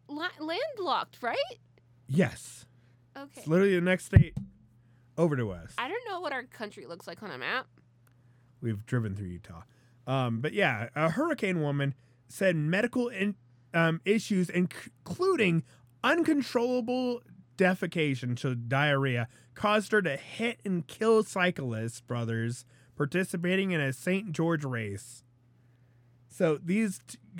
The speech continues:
Speaker 2: two fucking California cyclists, um, were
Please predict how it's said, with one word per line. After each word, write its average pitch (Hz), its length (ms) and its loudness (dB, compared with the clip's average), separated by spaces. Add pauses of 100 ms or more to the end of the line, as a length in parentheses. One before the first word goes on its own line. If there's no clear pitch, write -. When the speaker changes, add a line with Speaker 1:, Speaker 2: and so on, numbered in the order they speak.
(160)
Speaker 2:
two 254 360 0
fucking 202 400 -2
California 214 720 0
cyclists, 135 840 0 (480)
um, 110 640 0 (1300)
were 139 640 4